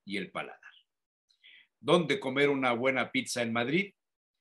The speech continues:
La pregunta había sido una constante en las muchas visitas a la villa, pero el aventurero había ido decantando los espacios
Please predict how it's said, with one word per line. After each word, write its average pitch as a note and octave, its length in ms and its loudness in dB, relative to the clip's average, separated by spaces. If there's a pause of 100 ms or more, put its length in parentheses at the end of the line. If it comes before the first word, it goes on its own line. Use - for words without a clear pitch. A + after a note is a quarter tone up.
(300)
La A2+ 180 -4
pregunta B2+ 720 2
había A#2+ 260 -4
sido B2 260 -4
una B2 220 -4
constante A2+ 800 -4
en G#2+ 80 -2
las G#2 220 -4
muchas A2 340 -8
visitas F#2+ 480 -8
a F#2 60 -8
la E2+ 100 -8
villa, - 340 -20 (560)
pero E3 220 2
el B2+ 80 2
aventurero A#2 720 2
había G#2+ 240 0
ido G#2+ 220 0
decantando G2 580 -6
los F#2 240 -10
espacios - 640 -6